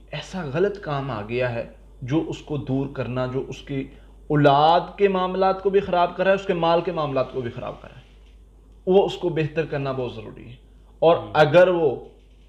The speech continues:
Speaker 1: उसको निकाल के धो लेता है तो अल्लाह ताला उसके मामलात, मसलन औलाद नाफरमान हो रही है, औलाद नशे पे लग रही है, औलाद, अब इशारा इस सूरत में उसको मिल रहा है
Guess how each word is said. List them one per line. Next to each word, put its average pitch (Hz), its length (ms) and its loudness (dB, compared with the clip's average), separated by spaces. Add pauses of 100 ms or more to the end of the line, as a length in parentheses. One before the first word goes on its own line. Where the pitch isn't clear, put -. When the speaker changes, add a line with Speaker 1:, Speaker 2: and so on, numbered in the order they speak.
(120)
Speaker 1:
उसको 180 420 2
निकाल 147 540 2
के 170 200 -4
धो 131 520 2
लेता 156 460 -2
है 95 160 -14 (720)
तो 156 40 -6
अल्लाह 151 320 0
ताला 147 240 2
उसके 143 320 -4
मामलात, 123 720 -4
मसलन 127 380 -6
औलाद 123 380 0
नाफरमान 123 520 -6
हो 120 120 -4
रही 113 120 -8
है, 117 80 -10
औलाद 127 360 2
नशे 123 320 -4
पे 127 120 -6
लग 117 220 -4
रही 117 200 -8
है, 131 80 -12 (600)
औलाद, 123 400 2 (320)
अब 170 260 4
इशारा 180 560 6
इस 233 200 -6
सूरत 208 300 4
में 196 100 -2
उसको 190 240 -4
मिल 143 180 0
रहा 131 160 0
है - 320 -6